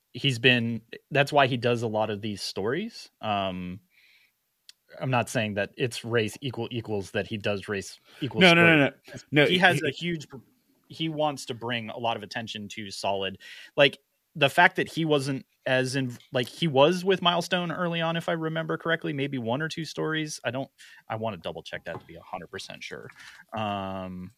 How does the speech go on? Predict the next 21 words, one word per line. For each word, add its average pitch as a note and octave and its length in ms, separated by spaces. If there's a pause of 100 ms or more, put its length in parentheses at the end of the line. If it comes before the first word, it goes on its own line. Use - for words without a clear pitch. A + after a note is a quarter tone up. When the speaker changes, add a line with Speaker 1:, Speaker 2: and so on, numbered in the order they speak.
(1500)
Speaker 1:
but A2 300
it's D3+ 180
why C3 460
he B2 340
also A2 800
had G2 640 (540)
lots B2 400
of A2+ 80
work A2 260
on G2 140
Black G2 300
Panther G2 800 (500)
a A#2+ 80
while G#2 240
ago G2 220
that F#2 120
was F#2+ 160
really F#2+ 220
good. E2+ 240
But F2+ 160
yes, - 340